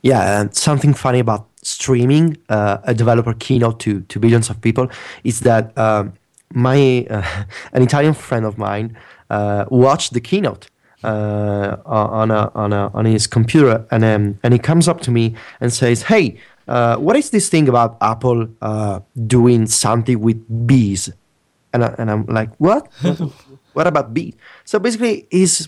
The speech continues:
Speaker 1: problem was that, uh, A P I, you know,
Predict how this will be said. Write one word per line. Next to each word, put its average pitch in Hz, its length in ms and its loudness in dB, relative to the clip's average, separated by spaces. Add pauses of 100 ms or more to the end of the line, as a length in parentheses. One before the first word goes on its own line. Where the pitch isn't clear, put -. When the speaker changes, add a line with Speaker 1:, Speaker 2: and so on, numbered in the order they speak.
Speaker 1:
problem 143 400 2
was 185 220 -2
that, 175 320 2 (180)
uh, 113 300 0 (180)
A 175 160 4
P 151 300 2
I, 110 400 -2 (440)
you 147 120 -2
know, 185 280 2